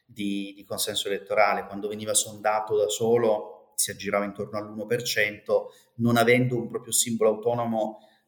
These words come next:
eh, credo che questo valore possa essere anche più basso oggi come apporto alla cifra del P D.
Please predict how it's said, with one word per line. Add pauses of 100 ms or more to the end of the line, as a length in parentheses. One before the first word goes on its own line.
eh,
credo
che
questo
valore
possa
essere
anche
più
basso
oggi
come
apporto (320)
alla
cifra
del
P
D.